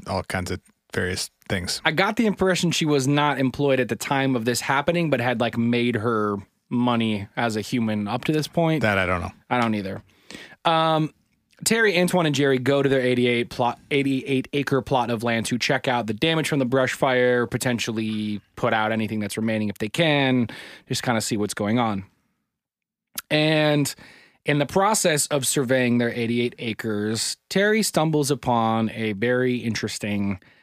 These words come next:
Speaker 2: object, if you will.
Speaker 1: A sphere, perhaps.
Speaker 2: A, a sphere, perhaps. Perhaps to become known as the, the sphere. <laughs>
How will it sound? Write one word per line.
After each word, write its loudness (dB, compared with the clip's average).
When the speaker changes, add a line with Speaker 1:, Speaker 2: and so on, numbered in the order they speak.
Speaker 2:
object, -4
if -6
you -4
will. -8
Speaker 1:
A -2
sphere, 2
perhaps. 2
Speaker 2:
A, 6
a 4
sphere, 2
perhaps. -2
Perhaps 0
to 0
become 0
known 2
as 0
the, 2
the 2
sphere. -4
<laughs> -4